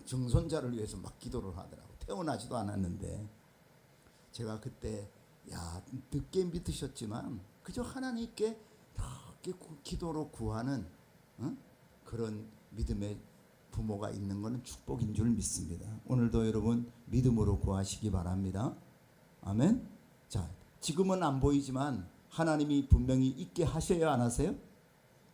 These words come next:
하신단 말이에요. 그러니까 우리가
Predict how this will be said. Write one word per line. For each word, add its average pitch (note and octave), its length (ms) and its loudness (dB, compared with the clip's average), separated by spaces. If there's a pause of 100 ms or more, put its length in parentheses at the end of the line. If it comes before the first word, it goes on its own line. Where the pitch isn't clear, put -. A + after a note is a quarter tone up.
(100)
하신단 - 640 -6
말이에요. F2 320 -12 (1400)
그러니까 E2 260 -12
우리가 F2+ 500 -4